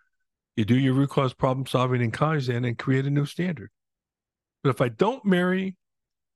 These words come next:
the hard tools with the soft tools, then I'm never, ever going to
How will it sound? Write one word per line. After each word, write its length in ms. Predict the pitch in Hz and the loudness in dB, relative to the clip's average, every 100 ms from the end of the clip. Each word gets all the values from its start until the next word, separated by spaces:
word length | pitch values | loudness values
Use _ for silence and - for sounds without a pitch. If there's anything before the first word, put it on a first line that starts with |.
| - | -6
the 60 | - | -2
hard 300 | - 226 - | 0 0 2
tools 560 | 190 175 175 - - _ _ _ _ - | 4 4 2 -2 -12 _ _ _ _ -2
with 100 | 123 | 0
the 80 | 117 | 2
soft 360 | - 185 - | 2 2 2
tools, 500 | - 120 117 131 - - _ _ _ _ _ _ | 2 4 2 -2 -10 -18 _ _ _ _ _ _
then 360 | 135 131 127 123 _ _ _ _ - | 4 4 2 -4 _ _ _ _ -2
I'm 200 | 123 123 | 0 2
never, 380 | 135 139 151 - 131 | 2 0 -2 -2 -2
ever 380 | 131 117 123 - - | -2 -2 -6 -12 -2
going 220 | 120 113 | 0 0
to 280 | - 110 | 0 -2